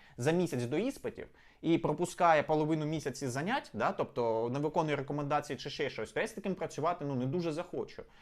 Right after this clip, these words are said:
бо це несерйозно. Я відповідаю за нього, в мене є певна відповідальність, що... Необхідно підготувати цю дитину. І якщо він не буде просто виконувати мої рекомендації, то це ні до чого гарного не призведе.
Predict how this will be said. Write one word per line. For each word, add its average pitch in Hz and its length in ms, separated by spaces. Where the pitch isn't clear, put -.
бо 127 80
це 180 140
несерйозно. 160 760
Я 135 120
відповідаю 151 600
за 131 120
нього, 247 440
в 160 40
мене 170 160
є 156 80
певна 156 260
відповідальність, 139 680
що... 240 240
Необхідно 180 360
підготувати 160 560
цю - 140
дитину. 143 500
І 226 300
якщо 165 340
він 160 200
не 160 60
буде 156 200
просто 147 280
виконувати 156 380
мої 151 180
рекомендації, 143 760
то 127 380
це 190 140
ні 214 60
до - 120
чого 160 220
гарного 120 320
не 117 80
призведе. 101 460